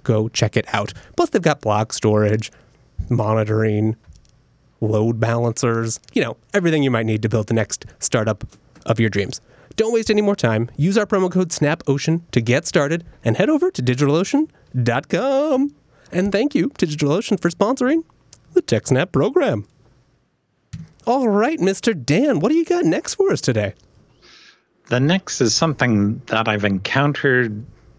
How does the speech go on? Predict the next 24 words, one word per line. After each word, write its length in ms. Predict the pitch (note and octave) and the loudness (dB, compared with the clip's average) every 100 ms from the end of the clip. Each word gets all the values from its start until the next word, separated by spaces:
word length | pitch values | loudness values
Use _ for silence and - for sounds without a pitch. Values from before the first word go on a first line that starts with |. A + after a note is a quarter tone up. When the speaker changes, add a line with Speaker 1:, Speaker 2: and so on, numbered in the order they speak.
| - - | -14 -4
Speaker 2:
once 520 | A2 B2 D3+ E3 - | 0 2 0 -4 -4
before 680 | - A#2 - A2 F2+ D#2+ - _ _ _ _ _ _ _ _ | -2 -2 0 0 0 -4 -16 _ _ _ _ _ _ _ _
and 840 | - G#2+ G#2 G2+ G2 G2 F#2+ F#2+ G#2+ - - | -2 0 2 0 0 0 0 -2 -4 -10 -4
not 420 | A#2 A2 C3 D3+ - | 0 2 0 -2 -2
anywhere 460 | A#2+ A#2 G#2+ G2+ G2 | -2 0 2 2 2
else, 500 | F#2 - - - - _ | 0 -4 -4 -4 -4 _
but 180 | A2 A2+ - | -4 -4 -4
I 100 | G2+ | -6
haven't 400 | F#2+ - C3+ D3 | -2 -2 -2 -2
actually 420 | A2+ A2 - G#2 | -2 -4 -2 -2
thought 600 | F2+ - - C#3+ D#3 G#2+ - | -4 -10 -4 -2 0 -2 -4
about 360 | F#2+ F#2 F#2+ - - | -4 -2 -2 -4 -2
asking 460 | A#2+ B2 - G#2+ | -2 -2 -2 0
about 260 | F2+ F2+ F2 | 2 0 0
it, 300 | G2 - - _ - - - | -4 -6 -12 _ -20 -20 -4
even 320 | B2 A#2+ A2+ | -2 0 0
though 200 | G#2+ G#2 | 2 0
I 100 | G2 | 0
knew 160 | F#2 F#2 | 0 2
it 100 | F2 | 2
existed. 560 | E2+ D#2+ D#2+ - F#2+ - - - _ - - _ | 0 -2 -2 -2 -2 -6 -20 -20 _ -20 -20 _
Doesn't 180 | B2+ D3 | -2 0
that 140 | F3+ | 0
sound 480 | - D3 C3 G#2 F#2 | 0 2 2 2 -2